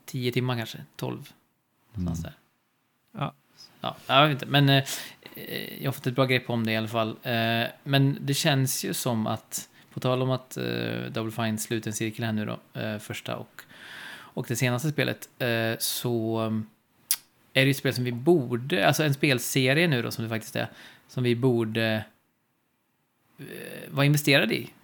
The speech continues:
Speaker 1: sen tidigare. <laughs> Eller så här, det, det
Speaker 2: Mm.
Speaker 1: känns som en
Speaker 3: Jo, men,
Speaker 1: typisk,
Speaker 3: ja, men
Speaker 1: eh,
Speaker 3: exakt.
Speaker 1: eh, som vi i den här trion, eh,
Speaker 2: Verkligen.
Speaker 1: tycker om. Med det här färgglada och det knasiga och det själfulla som, som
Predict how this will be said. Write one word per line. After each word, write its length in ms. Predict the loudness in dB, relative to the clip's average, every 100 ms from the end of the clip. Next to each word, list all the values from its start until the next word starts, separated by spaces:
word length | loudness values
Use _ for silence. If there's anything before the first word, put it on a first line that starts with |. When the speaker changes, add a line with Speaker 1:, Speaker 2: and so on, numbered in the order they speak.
| -6
Speaker 1:
sen 220 | 0 2
tidigare. 380 | 2 2 0 8
<laughs> 60 |
Eller 160 | 10 10
så 60 | 10
här, 160 | 8
det, 140 | 6 8
det 100 | 8
Speaker 2:
Mm. 100 | 8
Speaker 1:
känns 160 | 6 4
som 100 | 12
en 60 |
Speaker 3:
Jo, 160 | 12 12
men, 140 | 12
Speaker 1:
typisk, 180 | 10 8
Speaker 3:
ja, 100 | 8
men 140 | 8
Speaker 1:
eh, 60 | 6
Speaker 3:
exakt. 460 | 6 2 0 -12 -14 -10
Speaker 1:
eh, 380 | -2 0 2 0
som 160 | 0 0
vi 420 | 2 2 2 0 -2
i 180 | -4
den 100 | -2 -2
här 100 | -4
trion, 500 | -4 -6 -4 -6 -8 _ _
eh, 80 | -10 -8 -8 -10 -12 -16 _ _
Speaker 2:
Verkligen. 180 | 2 2
Speaker 1:
tycker 180 | 4 4
om. 100 | 2 0 -12 -20 -10
Med 160 | -6 0
det 40 |
här 180 | 0 2
färgglada 800 | 4 4 4 2 2 2 0 -2
och 220 | -2 -4
det 380 | -2 -2 -2 -4
knasiga 600 | -4 -4 -4 -4 -4 -4
och 380 | -6 -8 -6 -6 -8 -10 -18 -14
det 300 | -8 -8 -8 -14 -16
själfulla 920 | -6 0 0 0 -6 -4 -2 0 -4 -6
som, 360 | -10 -10 -10 -14
som 400 | -20 -16 -12 -10